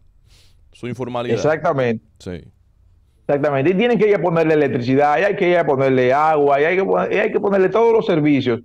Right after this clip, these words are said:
Speaker 1: Sí.
Speaker 2: Pero esas personas siguen viviendo en zonas vulnerables, porque como usted dice, en algún momento el río, el arroyo, la cañada, eh, exige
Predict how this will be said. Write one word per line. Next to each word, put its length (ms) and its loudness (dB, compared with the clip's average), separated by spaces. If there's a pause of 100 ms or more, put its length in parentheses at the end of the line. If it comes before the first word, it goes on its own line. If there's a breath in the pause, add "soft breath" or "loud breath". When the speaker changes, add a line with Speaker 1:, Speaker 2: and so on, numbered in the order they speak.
Speaker 1:
Sí. 340 -14
Speaker 2:
Pero 180 2
esas 200 0
personas 400 -2
siguen 240 0
viviendo 560 2
en 60 0
zonas 420 0 (460)
vulnerables, 680 0
porque 300 -6
como 140 -2
usted 160 0
dice, 300 -2 (460)
en 180 -4
algún 240 0
momento 480 0
el 100 0
río, 520 0
el 80 -2
arroyo, 460 0
la 100 -4
cañada, 560 0 (640)
eh, 540 0
exige 680 -2